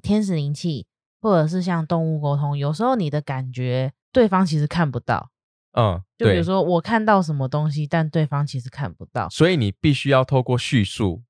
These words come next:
Speaker 1: 对，你要
Speaker 2: 嗯。
Speaker 1: 描述说你看到了什么，然后也要让对方理解。我觉得这个在沟通上面其实是蛮难的。
Speaker 2: 对，对。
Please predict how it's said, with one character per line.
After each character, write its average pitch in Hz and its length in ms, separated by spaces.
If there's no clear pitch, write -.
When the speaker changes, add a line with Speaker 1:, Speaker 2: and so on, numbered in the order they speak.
Speaker 1:
对， 170 320
你 175 100
要 262 240
Speaker 2:
嗯。 185 60
Speaker 1:
描 190 360
述 226 300
说 202 260
你 170 140
看 202 340
到 185 180
了 151 120
什 120 220
么， 82 240
然 156 120
后 185 120
也 165 140
要 175 200
让 185 220
对 185 200
方 165 280
理 139 180
解。 139 200
我 139 180
觉 165 160
得 170 240
这 269 100
个 214 140
在 208 160
沟 180 220
通 170 180
上 170 180
面 160 160
其 143 140
实 143 100
是 147 140
蛮 147 260
难 101 280
的。 107 80
Speaker 2:
对， 90 560
对。 87 340